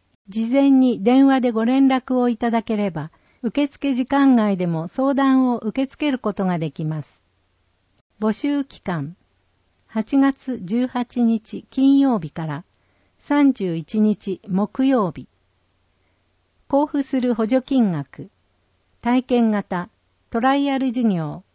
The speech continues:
十万円以内。問い合わせ先、市民交流センタ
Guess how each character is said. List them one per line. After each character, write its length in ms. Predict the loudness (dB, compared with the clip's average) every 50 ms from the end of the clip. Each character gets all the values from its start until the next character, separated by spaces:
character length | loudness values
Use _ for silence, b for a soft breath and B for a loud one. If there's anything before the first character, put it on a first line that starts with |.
| _ _ _ _ _ _ _ -10
十 240 | -6 -2 0 2 2
万 280 | 2 2 2 2 2 2
円 240 | 2 2 0 -2 -4
以 140 | -4 -4 -2
内。 300 | -2 -2 -4 -8 -10 -14 -18 _ _ _ _ _ _ _ _ _ _ _ _ _ _ _ _ _ _ _ _ _ _ _ _ _ _ _ _ _
問 220 | 0 0 2 2
い 60 | 0
合 80 | 0 0
わ 100 | -2 -2
せ 160 | -2 -4 -4
先、 480 | -4 -4 -6 -6 -8 _ -12 -12 -12 -14 _ _ _ _ _ _ _ _ _
市 200 | _ -2 2 4
民 220 | 6 6 6 4 2
交 180 | 2 2 2 2
流 200 | 2 0 0 -2
セ 220 | -2 0 0 2
ン 60 | 2 0
タ 380 | -2 -4 -6 -6 -6 -8 -12